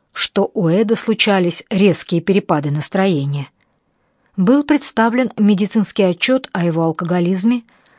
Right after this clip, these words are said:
справка из банка о его долгах – фотографии ужасной резаной раны на теле Эда, нож для мяса.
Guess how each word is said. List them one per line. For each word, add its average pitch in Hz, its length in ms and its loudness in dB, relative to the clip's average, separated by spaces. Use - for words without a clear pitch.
справка - 500 -2
из 180 120 2
банка 170 380 0
о 196 40 2
его 190 160 0
долгах – 175 600 -4
фотографии 202 760 0
ужасной 190 600 0
резаной 175 460 0
раны 180 300 0
на 160 160 -2
теле 170 340 -4
Эда, 147 380 -4
нож 190 440 0
для 196 260 0
мяса. 151 540 -4